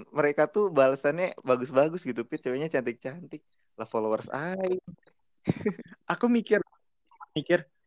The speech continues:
Speaker 2: bikin kayak gini, terus ngirim foto ke yang di D M. Eh, misalnya nih, "Semangat puasanya, foto aku." Terus tadi dibalas sama ceweknya,
Speaker 1: <laughs>
Speaker 2: "Ngapain sih, bangsat? Ngapain ngirim kayak ginian? Ih, jelek,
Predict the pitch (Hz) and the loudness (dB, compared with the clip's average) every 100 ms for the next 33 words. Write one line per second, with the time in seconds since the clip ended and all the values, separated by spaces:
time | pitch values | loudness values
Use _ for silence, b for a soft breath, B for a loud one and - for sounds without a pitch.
0 | _ _ 135 135 - _ - 151 139 139 | _ _ -10 -8 -12 _ -6 -2 -2 -2
1 | 131 123 123 113 117 131 - 135 139 131 | -2 -2 -6 -6 -10 -12 -6 -6 -4 0
2 | 131 131 127 113 131 135 127 120 117 - | 0 0 -4 -2 -4 -4 -6 -6 -6 -8
3 | 123 117 117 117 113 - 123 143 _ _ | -8 -6 -8 -8 -8 -6 -10 -10 _ _
4 | _ _ _ _ _ - - 127 127 127 | _ _ _ _ _ -20 -2 4 4 4
5 | 135 131 135 156 143 143 _ - 127 131 | 0 -2 -2 0 -4 -8 _ -6 -4 -2
6 | 143 - 131 131 127 135 123 120 120 120 | -4 0 0 0 -4 -4 -6 0 -2 -2
7 | 120 120 _ _ - 151 180 170 151 143 | -8 -12 _ _ -12 -4 -2 0 2 2
8 | 160 147 147 139 123 147 - _ 135 139 | 2 -4 -2 0 0 -2 -14 _ -6 -2
9 | 170 190 214 160 147 147 196 - 143 139 | -2 -2 0 0 -2 -2 -4 -2 -10 -4
10 | 214 233 226 214 190 202 220 - - 208 | 0 0 0 -2 -2 -2 -2 -6 -10 -6
11 | 156 170 185 - | -4 0 0 -2